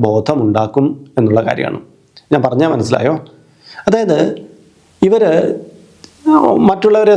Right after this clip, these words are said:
സഹായിക്കാനും അവർക്ക് വേണ്ടുന്ന കാര്യങ്ങളെല്ലാം ചെയ്തു കൊടുക്കാനൊക്കെയുള്ള വലിയ, വലിയ താല്പര്യമൊക്കെ ഉണ്ടായിരിക്കും. എന്നാൽ ചില സമയത്ത്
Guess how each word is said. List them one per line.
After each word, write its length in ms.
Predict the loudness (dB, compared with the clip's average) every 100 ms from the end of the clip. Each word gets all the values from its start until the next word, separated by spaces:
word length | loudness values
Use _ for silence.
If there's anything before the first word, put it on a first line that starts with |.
| 2
സഹായിക്കാനും 560 | 0 0 0 0 0 -2 -2
അവർക്ക് 220 | -2 0 0
വേണ്ടുന്ന 220 | 2 0 0
കാര്യങ്ങളെല്ലാം 500 | 0 2 2 2 2 2
ചെയ്തു 140 | 2 2
കൊടുക്കാനൊക്കെയുള്ള 560 | 2 0 -2 0 -2 -4
വലിയ, 200 | -4 -6 -2
വലിയ 160 | 0 2 0
താല്പര്യമൊക്കെ 460 | -2 0 0 2 0
ഉണ്ടായിരിക്കും. 380 | 0 0 -2 -12 -14 -2 0 2
എന്നാൽ 440 | 2 2 2 0 -2 -6 -10 -20 -20 -20 _ -2
ചില 140 | 2 2 0
സമയത്ത് 460 | 0 0 0 0